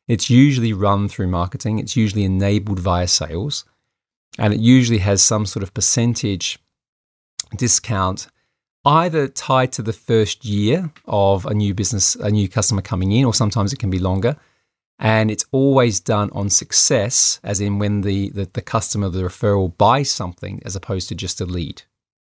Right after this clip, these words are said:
Okay, so if you're not doing that, I suggest that you, again, write it down, <laughs> write it down, put this in there because it's something that will,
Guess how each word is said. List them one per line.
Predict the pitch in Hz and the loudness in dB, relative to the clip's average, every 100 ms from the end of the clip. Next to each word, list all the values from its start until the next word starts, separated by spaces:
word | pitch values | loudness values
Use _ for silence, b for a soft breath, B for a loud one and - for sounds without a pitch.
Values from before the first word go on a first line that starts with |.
| _ _ _ _ - | _ _ _ _ -10
Okay, | - 104 | -2 0
so | 120 104 98 | 2 4 4
if | 90 b b b _ _ | 2 b b b _ _
you're | 123 | 2
not | 143 | 4
doing | 170 165 | 4 4
that, | 123 165 - - - | 4 2 -2 -16 -6
I | 107 95 | -4 -4
suggest | - 120 101 131 117 - | -4 -4 0 2 0 -2
that | 110 | -6
you, | |
again, | 101 104 95 | -2 -2 2
write | 107 135 | 4 4
it | 156 | 2
down, | 151 143 143 143 143 - | 2 4 4 4 -2 -4
<laughs> | |
write | 127 - 139 | -6 -2 0
it | - 117 | 0 2
down, | 113 113 113 | 2 2 0
put | - 127 | -4 -2
this | 131 135 | 0 2
in | 120 | 2
there | 104 | 2
because | 95 101 104 | 0 -2 -2
it's | 98 - | 0 0
something | 117 107 110 95 | 0 -2 -6 -8
that | |
will, | 95 95 | -8 -10